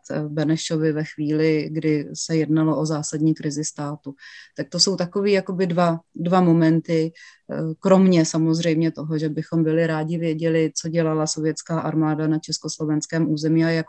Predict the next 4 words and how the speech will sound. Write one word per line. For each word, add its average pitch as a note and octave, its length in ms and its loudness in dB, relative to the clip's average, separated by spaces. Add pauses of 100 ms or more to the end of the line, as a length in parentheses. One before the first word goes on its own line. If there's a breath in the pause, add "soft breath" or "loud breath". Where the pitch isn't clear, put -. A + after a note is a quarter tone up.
ovlivňovala, D3+ 640 -2 (380 loud breath)
eh, D#3 160 -4
československou D#3 800 -2
politiku. C#3+ 600 -6